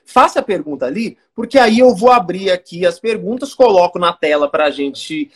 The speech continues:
ir lendo e a gente vai comentando essas perguntas. Até agora,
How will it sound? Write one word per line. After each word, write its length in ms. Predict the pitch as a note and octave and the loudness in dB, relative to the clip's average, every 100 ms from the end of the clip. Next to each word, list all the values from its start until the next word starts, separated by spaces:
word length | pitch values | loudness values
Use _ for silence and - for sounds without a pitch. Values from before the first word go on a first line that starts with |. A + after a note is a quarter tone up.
| _ | _
ir 180 | D#3+ E3+ | -6 0
lendo 500 | G3+ F#3+ A3+ B3 D4 _ | 2 4 2 0 -4 _
e 40 | C4+ | -4
a 40 | |
gente 180 | A#3 A#3+ | -2 0
vai 140 | A#3 | 0
comentando 440 | A#3+ B3 A#3 A3 A3 | 2 2 2 2 -2
essas 220 | A#3 A#3 | -4 -2
perguntas. 540 | B3 G#3 - A2+ C3 | 2 2 0 -10 -2
Até 200 | F#3 - | 0 2
agora, 440 | C4 A3 G#3+ A#3+ | 2 2 0 -2